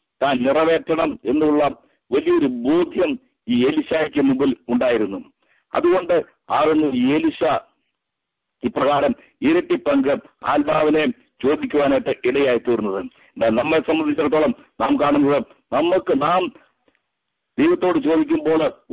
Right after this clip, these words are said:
ഒരു വ്യവസ്ഥയും കൂടാതെ നമുക്ക് വേണ്ടിടത്തോളം ദൈവം തന്റെ ആത്മാവിനെ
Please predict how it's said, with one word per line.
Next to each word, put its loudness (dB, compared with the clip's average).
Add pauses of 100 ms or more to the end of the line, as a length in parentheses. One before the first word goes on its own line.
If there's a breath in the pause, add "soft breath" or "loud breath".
ഒരു 0
വ്യവസ്ഥയും 0
കൂടാതെ -2
നമുക്ക് -4
വേണ്ടിടത്തോളം 0 (220)
ദൈവം 0
തന്റെ 0
ആത്മാവിനെ -2